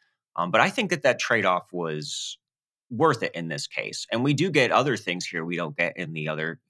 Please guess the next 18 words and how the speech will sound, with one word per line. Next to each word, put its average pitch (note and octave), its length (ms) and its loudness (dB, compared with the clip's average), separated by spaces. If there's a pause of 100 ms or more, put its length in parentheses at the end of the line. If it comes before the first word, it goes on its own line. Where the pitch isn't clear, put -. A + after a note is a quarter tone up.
(100)
film. F2 240 -2
You F#2 80 -2
know, F2+ 100 -4
we F2 140 -4
do E2 160 -6
get F2+ 160 0
this - 200 -4
scene F2+ 160 -4
in F#2 100 -4
a D#2+ 100 -4
classroom G#2 680 -2
where F2+ 100 -2
we're F2 100 -2
seeing E2+ 340 -4
how E2+ 180 0
kids F2 340 -6
are D#2 120 -6
taught - 360 2